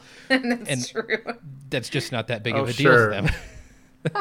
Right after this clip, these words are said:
Speaker 3: Yeah, in, in fact, at one of the Maker Faire, uh, events here in the Bay Area,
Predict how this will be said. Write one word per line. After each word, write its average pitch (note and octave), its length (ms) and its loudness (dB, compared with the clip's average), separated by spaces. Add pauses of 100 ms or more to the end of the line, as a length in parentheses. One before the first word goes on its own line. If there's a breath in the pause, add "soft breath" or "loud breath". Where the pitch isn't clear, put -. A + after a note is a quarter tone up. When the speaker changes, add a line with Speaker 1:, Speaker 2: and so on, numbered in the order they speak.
(140)
Speaker 3:
Yeah, C3+ 640 6
in, C3 200 0
in C3+ 120 0
fact, D3 380 4
at C3 180 6
one C#3 160 4
of C3+ 80 6
the A#2+ 400 8
Maker A#2+ 340 0
Faire, A#2 540 2
uh, A2 300 -6
events A2 600 -4
here B2+ 200 0
in A2 80 2
the G#2 80 0
Bay G#2+ 260 0
Area, G#2 580 2